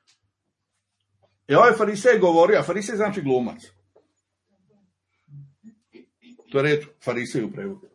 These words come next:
Znači, to su ljudi koji nemaju srce Božije, ali znaju da se pretvaraju da su Božije sluge. Ali najgora stvar što ne lažu samo druge, nego i sebe.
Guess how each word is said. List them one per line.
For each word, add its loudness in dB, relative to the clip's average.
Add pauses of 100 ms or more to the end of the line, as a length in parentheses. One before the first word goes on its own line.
(920)
Znači, -6
to 0
su 0
ljudi 6
koji 2
nemaju 4
srce 2 (840)
Božije, 4 (540)
ali -4 (420)
znaju 0
da -2
se -4
pretvaraju 0
da -8
su -12
Božije -10
sluge. -20 (2250)
Ali -2
najgora 4
stvar 0
što 0
ne 0
lažu 2
samo 2
druge, -2
nego -8
i -10
sebe. -14